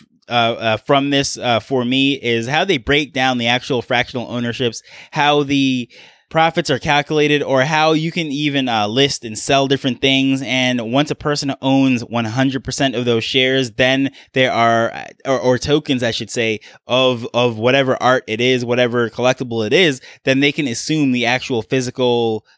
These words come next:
uh, ownership of it. Because multiple people are owning this, it's, it's gonna be a, a custodial situation itself. It, it's, it's on consignment, and it's going to be stored with a third party. And then once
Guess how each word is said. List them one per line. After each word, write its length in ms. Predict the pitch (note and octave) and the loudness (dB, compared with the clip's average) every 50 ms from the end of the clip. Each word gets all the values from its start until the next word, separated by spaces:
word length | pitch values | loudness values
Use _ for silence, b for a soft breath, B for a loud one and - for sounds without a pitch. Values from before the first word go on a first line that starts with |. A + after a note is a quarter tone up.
| b b | b b
uh, 180 | - A2+ A#2 G#2+ | -2 -2 0 2
ownership 480 | - C#3 D#3 D#3 D3+ C3 - B2 A#2 G2+ - | 4 4 4 4 4 2 0 -2 -4 -4 -2
of 200 | - D#3 D3+ B2+ | -2 -2 -2 -2
it. 160 | G#2+ F2+ - b b b b - | -4 -6 -8 b b b b -8
Because 380 | A#2 B2 - G#3 G#3+ G3+ F3 | -8 -4 -2 0 0 0 2
multiple 360 | D3 C#3+ C#3+ D3+ - D3 D3 C#3 | 2 2 2 2 2 0 -2 -2
people 240 | D#3 E3 C#3+ - | -2 -4 -2 0
are 120 | C3 A#2 F#2 | 0 0 2
owning 320 | A2+ C3 C#3 C#3 C#3 C#3 | 2 2 4 4 4 2
this, 240 | C#3 C#3 C3+ - - B B B B B | 2 0 -2 -4 -8 B B B B B
it's, 260 | - C#3 - - - - - | -2 -2 -2 -4 -8 -8 -4
it's 220 | B2+ C3+ C3 - | -6 -6 -6 -6
gonna 280 | A#2+ B2 D3 D#3 E3+ E3+ | -6 -2 0 0 0 0
be 640 | D3+ E3+ E3 E3 - - C3 C3 B2+ B2 A2+ - - | 0 0 0 0 0 0 2 2 2 0 -2 -4 -8
a, 140 | A2 A2 - - | -10 -10 -8 -8
a 80 | G#2+ | -10
custodial 580 | A2+ - C3+ B2+ - - D#3+ D#3+ F3 E3+ D#3 C3+ | -10 -6 -6 -6 -2 2 2 4 4 4 2 2
situation 560 | - C#3 B2+ - C3+ C3+ D3 D#3 - D#3 B2+ A#2 | 0 -2 -6 -2 0 0 0 0 0 -2 -4 -4
itself. 340 | A2 - C3+ B2 A#2+ A#2+ F#2 | -4 -2 0 2 2 0 0
It, 220 | F#2 A2+ A#2+ - | -2 -4 -4 -4
it's, 160 | - B2+ A2 - | -6 -10 -10 -8
it's 180 | - A#2+ - - | -8 -6 -2 0
on 180 | B2+ B2+ B2 | 0 0 0
consignment, 720 | - B2+ G#2+ F#2+ - D#3 F3+ A3 G#3 E3+ C#3+ B2+ B2 - _ B B B B B | -2 -6 -8 -4 0 0 2 2 2 0 0 0 -2 -4 _ B B B B B
and 100 | - B2 | -6 -6
it's 120 | B2 - | -6 -4
going 180 | - D3 C#3+ D3 | -2 0 0 0
to 100 | C#3+ - | 0 -2
be 120 | C3 B2+ B2 | -4 -4 -4
stored 720 | - - - - F3+ F#3 F3 D#3+ D#3 D3+ C#3+ C3 A#2 - | -4 -4 -4 -2 0 2 4 4 4 2 2 -2 -8 -4
with 180 | C3 D3+ D#3+ - - | -2 -2 -2 0 0
a 140 | C#3 C#3 C3 | -2 -2 0
third 420 | - - D#3 D#3+ E3 D#3 C#3 - | 0 2 4 4 4 4 2 -2
party. 560 | - - F#3 A#3 B3+ G3 D#3+ C#3 C#3 C#3+ - | -4 0 2 2 2 2 2 2 0 0 -2
And 160 | - C#3+ C#3+ D3 | -2 -2 0 2
then 220 | C#3+ C#3 C3+ C3 | 2 2 2 2
once 320 | C#3 D3+ E3 E3 - - | 0 0 0 -2 -4 -10